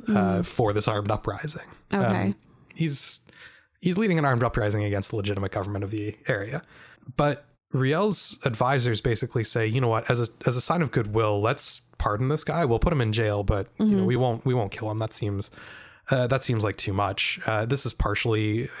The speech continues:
Speaker 1: his own advisors. This is partially requests from, uh, the Canadian government.
Speaker 2: Mm-hmm.
Speaker 1: And Riel decides, like, "Okay, well, maybe that's for the best."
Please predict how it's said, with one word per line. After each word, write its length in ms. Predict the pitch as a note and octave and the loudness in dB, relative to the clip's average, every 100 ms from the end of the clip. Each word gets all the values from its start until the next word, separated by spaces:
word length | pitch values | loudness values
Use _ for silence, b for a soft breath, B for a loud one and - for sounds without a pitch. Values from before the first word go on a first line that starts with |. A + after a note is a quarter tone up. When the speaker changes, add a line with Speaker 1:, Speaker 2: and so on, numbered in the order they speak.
| - | -4
Speaker 1:
his 180 | A2+ | -2
own 120 | G#2+ A2 | 0 0
advisors. 440 | G#2+ G#2+ G#2 G#2 | 2 2 0 0
This 100 | G#2+ | -2
is 80 | A2 | -4
partially 460 | A2 G2+ - G2+ | -4 -2 -2 -2
requests 500 | G2+ G2 G2 G2 - | -2 -4 -4 -4 -6
from, 340 | - A2+ G2+ G2+ - B B B B | -4 -2 -2 -4 -8 B B B B
uh, 200 | - G2+ | -4 -2
the 80 | G2 | -2
Canadian 420 | - A2+ G2+ G2 | -2 -2 -2 -2
government. 460 | G2 G2 G#2+ C3 C#3 - _ _ - | -2 -2 0 -2 -4 -10 _ _ -6
Speaker 2:
Mm-hmm. 320 | A3 G3 F3+ F3+ - - | 0 0 0 -2 -6 -4
Speaker 1:
And 380 | B2+ B2 A#2 A#2+ | 0 2 0 -2
Riel 260 | B2+ C3 C3+ | -2 0 0
decides, 400 | B2+ - A2 G#2+ | 0 0 0 0
like, 140 | A2 A2 | -2 -2
"Okay, 200 | - G2+ | -2 -2
well, 140 | G2+ | -2
maybe 220 | G#2+ A2 | -2 0
that's 300 | G#2 G2+ - | 0 -2 -6
for 160 | - A2 | -6 -6
the 80 | G2+ | -4
best." 400 | A2 - - | -6 -6 -10